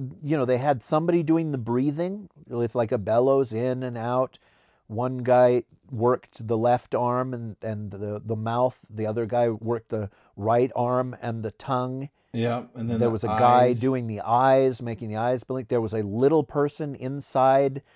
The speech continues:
Speaker 1: controlling the tail.
Speaker 2: Oh, really? They were inside, huh?
Speaker 1: Yeah.
Speaker 2: Huh.
Speaker 1: Poor guy, just roasted in there. You know, they had
Speaker 2: Oh.
Speaker 1: They would feed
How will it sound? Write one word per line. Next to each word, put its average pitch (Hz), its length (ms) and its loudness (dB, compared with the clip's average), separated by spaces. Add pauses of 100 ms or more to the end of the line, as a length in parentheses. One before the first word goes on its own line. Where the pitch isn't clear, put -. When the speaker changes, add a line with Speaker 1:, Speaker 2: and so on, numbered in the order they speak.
(140)
Speaker 1:
controlling 131 520 -2
the 92 80 -8
tail. 143 640 0 (1200)
Speaker 2:
Oh, 139 440 4 (420)
really? 160 300 6
They 135 180 4
were 139 160 6
inside, 143 680 -2
huh? 117 200 -8 (400)
Speaker 1:
Yeah. 104 420 -4 (580)
Speaker 2:
Huh. 110 180 -10 (100)
Speaker 1:
Poor 185 240 4
guy, 123 500 4
just 110 220 -6
roasted 107 560 -2
in 90 160 -8
there. 92 260 -10
You 92 140 -8
know, 95 140 -8
they 98 160 -6
had 107 340 -4 (320)
Speaker 2:
Oh. 104 140 -8
Speaker 1:
They 139 120 6
would 131 220 2
feed 165 500 -2